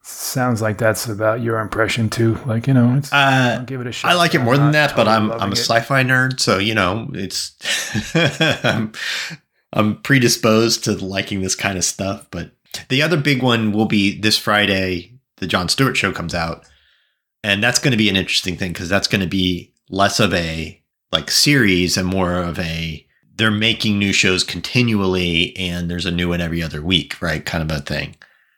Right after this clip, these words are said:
Speaker 2: So it's gonna be more like the John Oliver show on H B O or something like that, where it's,
Speaker 1: Mm-hmm.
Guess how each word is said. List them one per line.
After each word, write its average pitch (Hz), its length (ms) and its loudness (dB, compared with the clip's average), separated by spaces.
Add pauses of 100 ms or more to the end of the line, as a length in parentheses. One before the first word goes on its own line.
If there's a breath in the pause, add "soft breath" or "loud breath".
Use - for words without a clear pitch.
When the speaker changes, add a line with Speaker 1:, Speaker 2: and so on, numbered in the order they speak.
(100)
Speaker 2:
So - 100 -4
it's 87 80 -2
gonna 95 160 -2
be 85 140 -2
more 101 320 2
like 92 380 2
the 95 80 -6
John 82 280 -4
Oliver 90 300 2
show 85 260 -4
on 80 160 -8
H 76 220 -14
B 101 160 0
O 107 220 6
or 92 80 0
something - 280 -6
like - 160 -20
that, 98 300 0
where 78 100 -12
it's, - 240 -8 (120)
Speaker 1:
Mm-hmm. 120 300 -4